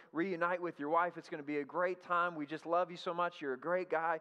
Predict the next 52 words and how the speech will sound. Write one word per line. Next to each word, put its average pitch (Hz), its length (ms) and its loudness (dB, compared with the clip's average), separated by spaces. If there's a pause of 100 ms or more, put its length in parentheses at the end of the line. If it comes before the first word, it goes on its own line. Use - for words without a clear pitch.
(180)
And 147 80 -2
he 151 60 -4
thought, 151 240 4
"I 165 100 -6
could 156 160 -14
cover 160 240 0
it 151 80 0
up 160 160 0
this 135 180 -8
way." 117 160 -6 (640)
So 160 100 -4
Uriah 165 380 2
comes 165 280 -4
home, 170 260 2
but 156 80 2
he 147 80 -2
says, 151 220 -4
"No, 156 280 0 (240)
I'm 175 60 -8
not. 135 160 0 (300)
All 190 140 2
my 185 160 2
guys, 180 460 0 (200)
our 175 140 4
whole 185 140 0
nation 170 380 -2
is 151 140 -4
out 151 220 2
there 127 140 2
fighting, 165 540 2 (180)
and 135 120 0
I 156 80 4
would 131 220 -2
dishonor 160 460 0
my 156 200 0
nation 147 340 -4
if 120 120 -2
I'm 135 140 2
not 127 180 2
out 120 180 0
there 110 100 -6
too." 104 220 -12 (520)
So 127 120 -2
that 135 140 2
didn't 135 160 -6
work. 131 300 -6 (400)
So 165 140 -2
instead, 170 340 2
David 170 280 0
says, 151 180 -2
"All 156 80 4
right, 147 260 2